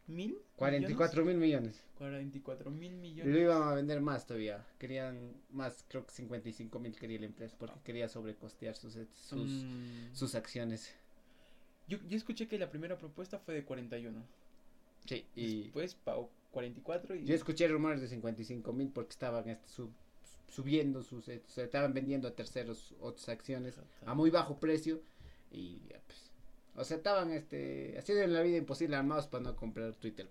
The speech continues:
Speaker 1: ¿Tú comprarías Twitter por esa cantidad de dinero? ¿Tú crees que vale Twitter
Speaker 2: No,
Speaker 1: eso?
Speaker 2: no vale. O sea, para, o sea, ni para, para comunicados, técnicamente Twitter era de algunas... de
Speaker 1: ¿Élites?
Speaker 2: No, no, no.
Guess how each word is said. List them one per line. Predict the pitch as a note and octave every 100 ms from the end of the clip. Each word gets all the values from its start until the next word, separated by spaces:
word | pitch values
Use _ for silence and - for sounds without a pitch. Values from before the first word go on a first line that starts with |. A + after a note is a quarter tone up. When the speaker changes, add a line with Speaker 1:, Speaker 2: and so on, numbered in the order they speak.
| -
Speaker 1:
¿Tú | E3+
comprarías | G#3+ F3+ D3+ D#3+ D#3
Twitter | - D3+ E3
por | D3 C#3
esa | D3 D3+
cantidad | C#3+ C#3 C#3
de | C#3+
dinero? | C#3 D#3 D#3+
¿Tú | G#3
crees | G#3+ A3
que | -
vale | C#3+ C#3+ D#3 D3+ C#3
Twitter | C#3 C3
Speaker 2:
No, | D3+ F#3
Speaker 1:
eso? | F#3+
Speaker 2:
no | F#3
vale. | E3+ B2+ A2+ A#2
O | C#3+
sea, | G3 F3+
para, | - D3+ - -
o | C#3+
sea, | F#3 F3+
ni | F#3
para, | - - D3+ C#3+ C3+
para | - C#3+
comunicados, | C#3+ D#3 D#3 D#3+ F3 F#3+ A#3 - - -
técnicamente | A3 B3 G3 F#3+ F#3+ E3+ D#3
Twitter | G#3+ G#3+ A3+ A3
era | F3 D#3+
de |
algunas... | C#3+ C#3 D3+ C3+ B2 - -
de | B2 A#2 A2+ A2 A2+ - - - - - - -
Speaker 1:
¿Élites? | C3 B2+ A3 - -
Speaker 2:
No, | B2 C#3+ A#2+
no, | A2
no. | G2 G2